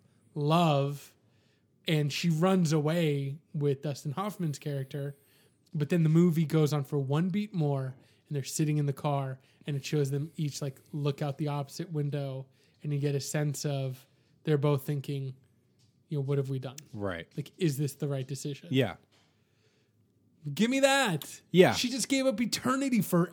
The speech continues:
Speaker 1: Evan,
Speaker 2: Right.
Speaker 1: you know?
Speaker 2: For a guy she's known for five days.
Speaker 1: For a guy she's known for five days, and honestly has not shown us much.
Speaker 2: Right.
Speaker 1: You know,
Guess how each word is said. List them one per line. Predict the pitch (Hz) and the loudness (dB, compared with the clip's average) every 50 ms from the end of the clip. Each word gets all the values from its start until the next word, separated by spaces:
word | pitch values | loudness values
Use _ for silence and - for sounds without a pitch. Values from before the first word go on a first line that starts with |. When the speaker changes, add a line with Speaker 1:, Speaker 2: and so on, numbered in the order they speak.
| - - | -4 -2
Speaker 1:
Evan, | 220 233 247 220 202 190 160 143 139 131 123 - _ _ - | -2 -2 0 2 4 4 4 4 2 -2 -6 -10 _ _ -4
Speaker 2:
Right. | 113 104 95 | 0 2 4
Speaker 1:
you | 165 | 4
know? | 175 196 202 214 220 214 | 4 4 2 0 -2 -4
Speaker 2:
For | 214 - 120 | -4 -4 -4
a | 104 | -2
guy | 104 107 107 110 107 104 | 0 2 2 2 2 0
she's | - - 113 107 | -2 -4 -4 -4
known | 107 107 101 | -4 -4 -4
for | - 113 | -4 -8
five | - - 101 95 95 92 90 | -6 -4 -4 -4 -4 -4 -4
days. | 92 87 80 78 76 - - - - | -6 -6 -6 -8 -10 -14 -16 -12 -6
Speaker 1:
For | - 254 | -2 -2
a | 254 | 0
guy | - 240 226 220 | 0 0 0 -2
she's | 214 - 220 196 | -2 -4 -4 -2
known | 226 214 | -2 -2
for | - 190 | -2 -4
five | 160 226 214 214 220 | -6 -4 -4 -2 -2
days, | 220 208 - - - | -2 -4 -4 -6 -4
and | - 190 208 - 190 | -4 -4 -4 -2 -4
honestly | 190 208 214 220 208 - - 202 | -2 -2 0 0 0 0 2 0
has | 190 175 | 0 2
not | 202 190 180 - | 0 -2 -2 -4
shown | - - 202 208 202 185 | 0 4 4 6 6 6
us | 156 131 - - | 4 2 0 -6
much. | 156 - - - - - - - | -12 -14 -14 -16 -18 -14 -10 -6
Speaker 2:
Right. | 98 92 82 - | -6 -4 0 2
Speaker 1:
You | 160 165 | 2 2
know, | 185 | 2